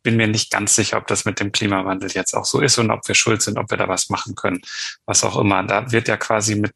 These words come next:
eigentlich dem Kernstück von dem, was wissenschaftliche, die wissenschaftliche Methode, also der Zweifel oder die, das Hinterfragen von Dingen, was Wissenschaft ausmacht, wird quasi gegen die Wissenschaft verwendet.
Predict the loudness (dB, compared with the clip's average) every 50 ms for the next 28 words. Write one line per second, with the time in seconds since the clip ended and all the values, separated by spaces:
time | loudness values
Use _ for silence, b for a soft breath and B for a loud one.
0 | _ -8 -2 0 0 0 2 0 0 0 0 0 0 0 0 0 0 0 0 -2
1 | -2 -2 0 0 2 2 2 2 2 2 0 -2 -4 -14 -18 _ _ -20 -18 -12
2 | -8 -4 -2 -2 0 0 2 2 0 2 0 0 0 2 2 4 4 4 2 2
3 | 2 0 0 -2 -4 -4 -4 -4 -2 0 -2 -2 -2 -4 -6 -4 -2 -2 -2 -2
4 | -2 -4 -4 -4 -4 -4 -4 -2 -4 -2 -2 0 2 4 4 4 4 4 2 2
5 | 2 0 0 0 -2 -2 -2 -2 -2 -2 0 2 2 2 2 0 0 0 -2 -2
6 | 0 0 2 2 0 0 0 -2 -2 -4 -4 -6 -6 -8 -8 -6 -4 -2 -2 0
7 | 0 0 0 0 0 0 0 0 0 0 0 -2 -4 -6 -4 -4 -2 0 0 0
8 | 0 0 -2 -4 B B B B B B B -4 -2 0 2 2 2 2 0 0
9 | -2 -4 -4 -4 -2 0 2 2 4 4 2 2 4 2 2 2 0 -6 -10 -14
10 | -16 -16 _ _ 0 0 0 0 0 0 0 2 2 2 2 2 2 2 4 4
11 | 2 2 2 2 0 0 0 0 0 0 0 -2 -4 -6 -8 -6 -2 -2 -2 0
12 | 0 -2 -2 -4 -6 -10